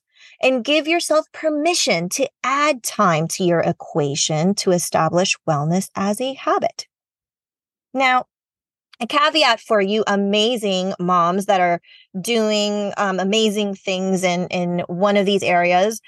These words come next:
um, like my gym moms, right? That you wake up at five o'clock in the morning <laughs> and you go to the gym. God bless you.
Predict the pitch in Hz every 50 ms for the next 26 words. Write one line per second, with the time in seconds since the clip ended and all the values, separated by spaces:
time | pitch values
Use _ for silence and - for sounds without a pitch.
0 | - - _ _ _ _ _ - - 208 208 202 196 190 196 196 202 - _ _
1 | _ - - 196 196 - - 196 208 220 202 247 254 233 226 202 170 107 143 190
2 | 185 190 180 185 185 - 185 160 180 185 190 196 190 214 196 - - - - 202
3 | 196 190 190 - 220 190 196 - 220 190 185 196 190 180 196 214 233 254 269 240
4 | 381 - - - 294 226 226 190 202 208 196 196 202 214 214 208 214 - 202 -
5 | - - - - - 185 - 214 208 208 - 190 - - - - - -